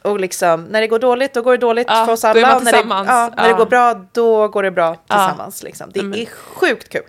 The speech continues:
Speaker 2: Det är så fint. Och det är också att, så här, man måste ha med sig, jag driver ju företag med min mamma, att, så här, att man båda också går in med inställningen att, så här, vi vill alla det bästa för det här
Speaker 1: Ja.
Speaker 2: företaget. Och har vi den inställningen, så här, om du, om vi tycker olika i någonting,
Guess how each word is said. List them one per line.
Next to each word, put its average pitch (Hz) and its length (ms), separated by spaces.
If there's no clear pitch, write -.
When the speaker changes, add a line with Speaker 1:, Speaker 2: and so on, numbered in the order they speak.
Speaker 2:
Det 233 220
är 226 60
så 170 280
fint. 170 420
Och 202 80
det 214 80
är - 80
också 233 640
att, 196 220
så 190 60
här, 175 40
man 175 120
måste 175 240
ha - 40
med 175 160
sig, 180 100
jag 175 80
driver 170 200
ju 170 60
företag 175 300
med 180 280
min 170 180
mamma, 170 380
att, - 180
så 175 80
här, 156 220
att - 140
man 202 220
båda 196 320
också 190 200
går 180 120
in 170 100
med 175 80
inställningen 180 680
att, - 120
så 170 60
här, 170 80
vi 190 140
vill 196 260
alla 170 260
det 165 80
bästa - 320
för - 120
det 180 60
här 175 60
Speaker 1:
Ja. - 40
Speaker 2:
företaget. 190 760
Och - 200
har 233 180
vi 220 100
den 220 240
inställningen, 180 360
så 170 60
här, 156 160
om 202 180
du, 254 120
om 214 140
vi 220 60
tycker 226 340
olika 208 360
i - 20
någonting, - 580